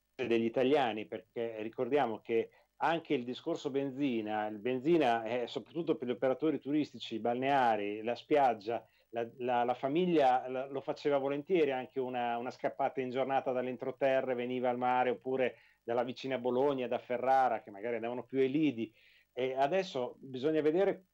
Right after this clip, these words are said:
perché è un costo, è un costo grosso, eh, il, il viaggio, l'autostrada, cioè rischiamo di perdere anche quella fetta di clientela, di, di clienti che venivano a fa-, venivano a fare il fine settimana o semplicemente il sabato o la domenica.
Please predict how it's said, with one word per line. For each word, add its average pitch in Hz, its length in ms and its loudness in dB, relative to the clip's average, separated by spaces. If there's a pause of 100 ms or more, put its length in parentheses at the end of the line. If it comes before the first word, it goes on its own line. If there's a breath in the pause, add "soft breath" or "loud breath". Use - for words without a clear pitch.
(540)
perché - 340 -2
è 120 100 -2
un 127 140 -4
costo, 170 520 0
è 107 60 -4
un 113 120 -10
costo 147 500 -2
grosso, 123 680 -2
eh, 110 1000 -6
il, 117 100 -6
il 107 60 -6
viaggio, 131 480 2
l'autostrada, 123 760 0
cioè 135 320 -4 (340 soft breath)
rischiamo 160 460 0
di 160 120 0
perdere 180 440 2
anche 143 220 -6
quella 156 220 0
fetta 151 460 -4
di 123 160 -8
clientela, 175 1000 2
di, 135 200 -8
di 143 300 -8
clienti 165 440 0
che 117 100 -6
venivano 135 240 -2
a 117 40 -8
fa-, 139 240 0
venivano 135 340 -2
a - 20 -12
fare 147 200 2
il 135 80 0
fine 139 200 -6
settimana 147 500 0
o 147 60 0
semplicemente 123 640 -6
il 104 60 -8
sabato 135 400 0
o - 40 0
la 120 80 2
domenica. 123 600 0